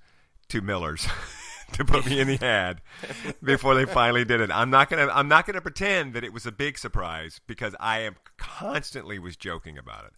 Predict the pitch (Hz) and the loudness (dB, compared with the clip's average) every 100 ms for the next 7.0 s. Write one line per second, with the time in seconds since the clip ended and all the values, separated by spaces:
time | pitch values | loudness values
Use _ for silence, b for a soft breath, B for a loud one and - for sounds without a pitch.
0 | B B B - 107 - 156 147 139 131 | B B B -10 -10 -8 -8 -6 -6 -4
1 | 190 185 180 170 208 247 214 180 196 185 | -2 2 4 2 0 -4 -6 -8 -12 -14
2 | 165 156 175 117 67 90 143 277 - 202 | -16 -14 -14 -12 -12 0 2 2 0 -2
3 | - 190 135 160 - 110 98 117 104 87 | 2 2 2 -6 -6 -8 -6 -6 -6 -8
4 | - 87 87 82 78 67 73 76 71 65 | -14 -12 -8 -8 -10 -12 -14 -14 -14 -18
5 | 60 58 53 57 - - 85 - 95 107 | -20 -20 -20 -20 -20 -20 -20 -16 -14 -14
6 | 98 90 92 - 139 - - 147 - 147 | -14 -12 -6 -4 -6 -10 -6 -6 -4 -10